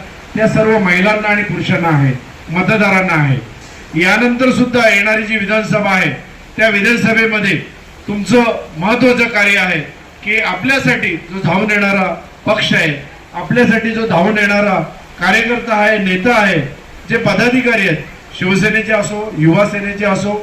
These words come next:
किंवा महिला आघाडीचे असो, आज या ठिकाणी तुम्ही महिला आहात, परंतु या मंचावर सुद्धा महिलांची उपस्थिती जास्त आहे.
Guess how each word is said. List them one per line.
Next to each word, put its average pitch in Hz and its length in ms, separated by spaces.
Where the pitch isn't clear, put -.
किंवा 269 200
महिला 226 280
आघाडीचे 180 380
असो, 139 280
आज 208 460
या 185 120
ठिकाणी 214 320
तुम्ही 214 200
महिला 190 300
आहात, 196 280
परंतु 202 240
या 240 180
मंचावर 220 440
सुद्धा 233 300
महिलांची 220 480
उपस्थिती 214 560
जास्त 170 300
आहे. 131 180